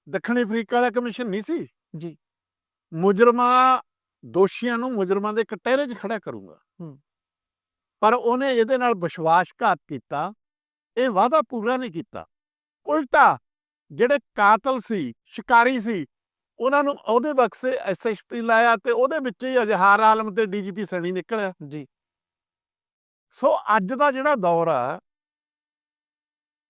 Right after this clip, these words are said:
Speaker 1: ਬੜਾ ਗੰਭੀਰ ਦੌਰ ਆ। ਇਤਿਹਾਸ ਆ ਜਿਹੜਾ, ਆਪਦੇ ਆਪ ਨੂੰ ਉਸ ਰੂਪ 'ਚ ਨਹੀਂ ਦੁਹਰਾਉਂਦਾ ਹੁੰਦਾ। ਪੰਜਾਬ ਪੁਲਿਸ ਨੇ ਇੱਕ ਤਾਂ ਇਹ ਕਿਸਾਨਾਂ ਨਾਲ ਕੀ ਰਵੱਈਆ ਕੀਤਾ, ਮੁੱਖ ਮੰਤਰੀ ਨੇ ਕੀ ਕੀਤਾ,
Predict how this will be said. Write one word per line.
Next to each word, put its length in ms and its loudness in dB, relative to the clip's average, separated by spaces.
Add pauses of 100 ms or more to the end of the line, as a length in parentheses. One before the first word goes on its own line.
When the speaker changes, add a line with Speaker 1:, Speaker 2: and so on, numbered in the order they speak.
(320)
Speaker 1:
ਬੜਾ 520 4 (240)
ਗੰਭੀਰ 380 -2
ਦੌਰ 280 -2
ਆ। 140 -8 (720)
ਇਤਿਹਾਸ 640 2
ਆ 100 -2
ਜਿਹੜਾ, 240 -2
ਆਪਦੇ 320 -2
ਆਪ 200 -2
ਨੂੰ 160 -10
ਉਸ 300 2
ਰੂਪ 320 -4
'ਚ 40 -8
ਨਹੀਂ 160 -6
ਦੁਹਰਾਉਂਦਾ 460 -4
ਹੁੰਦਾ। 260 -14 (1500)
ਪੰਜਾਬ 640 6 (100)
ਪੁਲਿਸ 340 0
ਨੇ 680 -2 (800)
ਇੱਕ 200 -8
ਤਾਂ 140 4
ਇਹ 120 2
ਕਿਸਾਨਾਂ 480 -2
ਨਾਲ 200 2
ਕੀ 140 -4
ਰਵੱਈਆ 320 0
ਕੀਤਾ, 360 -16 (840)
ਮੁੱਖ 340 2
ਮੰਤਰੀ 420 -2
ਨੇ 140 -4
ਕੀ 160 -6
ਕੀਤਾ, 400 -12